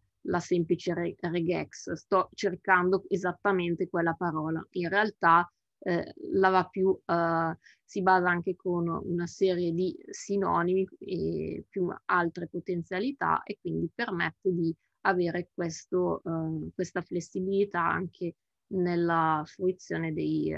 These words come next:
dei risultati da proporre all'utente. Ci sono, ehm, tre step. Sicuramente per sfruttare la text analysis in Elasticsearch va, va prima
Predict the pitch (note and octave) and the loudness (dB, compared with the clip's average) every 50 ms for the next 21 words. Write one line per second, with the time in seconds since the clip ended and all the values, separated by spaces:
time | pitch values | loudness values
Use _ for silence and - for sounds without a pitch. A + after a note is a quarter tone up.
0 | - - E3+ E3+ E3+ E3+ E3 E3+ E3 E3 E3 D#3+ E3 D#3+ - D#3 C#3+ C#3 D#3 - | -6 -4 -2 -2 -2 0 0 -2 -2 0 -2 -2 -2 -2 -4 -4 -4 -4 -6 -8
1 | - D#3 D3+ E3+ - _ - F3 - - - F3 E3 - - D#3+ D#3 D3+ E3 D#3+ | -10 -10 -10 -10 -14 _ -6 -4 -4 -4 -6 -8 -10 -8 -6 -6 -4 -4 -4 -2
2 | D#3 D#3+ E3 - - - D#3+ - - - - - - - _ _ _ _ _ _ | -2 -4 -4 -6 -10 -12 -10 -10 -12 -14 -16 -18 -20 -20 _ _ _ _ _ _
3 | _ _ _ _ _ _ _ _ _ _ _ _ _ _ _ - - - _ _ | _ _ _ _ _ _ _ _ _ _ _ _ _ _ _ -20 -20 -20 _ _
4 | _ _ _ _ _ _ - D4 C#4 - B3+ B3 A#3+ B3 C4+ C#4 - - _ _ | _ _ _ _ _ _ -2 -2 0 2 0 2 2 2 2 2 0 -2 _ _
5 | _ - G#3+ G#3 G3+ G3 F#3+ F#3+ F#3+ F#3 F#3 F#3 F3+ - _ _ _ _ _ _ | _ 2 4 6 6 6 6 4 4 4 2 0 -2 -6 _ _ _ _ _ _
6 | _ A#3 G#3+ G3+ G3 G3 - _ - F3 E3+ E3+ - - - - G3 - G3+ G3 | _ 2 4 4 2 2 -2 _ 0 0 2 0 0 -4 -12 -18 -6 -4 -2 0
7 | G#3 G#3 G#3 G#3 G3+ G3+ G3+ A3 G3+ - - F#3+ F3+ E3+ - - G3 F#3 F#3+ - | 2 4 4 4 4 2 2 0 -2 0 0 0 0 -2 -8 -6 -6 -6 -6 -6
8 | _ - G#3 G3+ F#3+ F3 E3+ D#3+ E3 E3 E3+ - - - F#3 F3 E3+ E3+ E3+ E3+ | _ 2 4 4 6 4 2 2 -2 -4 -4 -6 -8 -6 -2 -2 0 0 -2 -2
9 | E3 - - F3 - - - - F#3 F#3 F#3 F#3 F3+ F3 E3+ D#3+ E3 E3+ E3 E3 | -4 -6 -8 -8 -8 -8 -6 -4 -2 0 2 2 2 2 0 0 0 0 0 0
10 | F3 F3 F3 F3 F3 F3+ F3 - - - - - - - F3 F3 E3+ E3 E3 - | 0 0 0 0 -2 -2 -4 -4 -8 -10 -10 -10 -8 -6 -4 -4 -4 -4 -6 -6
11 | - G3 F#3+ G3 - _ _ - E3+ - - - _ - F#3 F#3+ F#3+ - - D#3+ | -6 -4 -4 -4 -8 _ _ -12 -12 -12 -12 -14 _ -4 -2 -2 -2 -4 -6 -6
12 | E3 D#3+ E3+ | -4 -4 -4